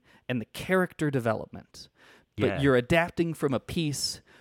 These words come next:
Speaker 1: where those elements are secondary to some other primary element, the
Speaker 2: Exactly.
Speaker 1: satirical, philosophical commentary that Voltaire is trying to make. And
Speaker 2: Yep.
Speaker 1: so then you get, like, an incompatibility between those two genres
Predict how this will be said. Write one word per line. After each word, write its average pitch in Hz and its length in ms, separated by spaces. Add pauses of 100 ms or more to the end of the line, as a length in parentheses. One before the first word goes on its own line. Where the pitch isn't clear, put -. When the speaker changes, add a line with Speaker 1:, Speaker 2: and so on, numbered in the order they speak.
(100)
Speaker 1:
where 131 180
those 175 920
elements 208 540
are 127 100
secondary 113 840
to - 120
some 165 400
other 131 240
primary 170 760
element, 131 520 (300)
the - 60
Speaker 2:
Exactly. 107 280
Speaker 1:
satirical, 180 640
philosophical 147 760
commentary 135 640
that 120 160
Voltaire 120 460
is 117 100
trying 110 320
to - 100
make. - 440 (400)
And 135 80
Speaker 2:
Yep. 131 80
Speaker 1:
so 135 240
then 135 180
you 135 160
get, 139 300
like, 123 240
an 127 120
incompatibility 139 1300 (400)
between 170 520
those 131 200
two 127 220
genres 123 840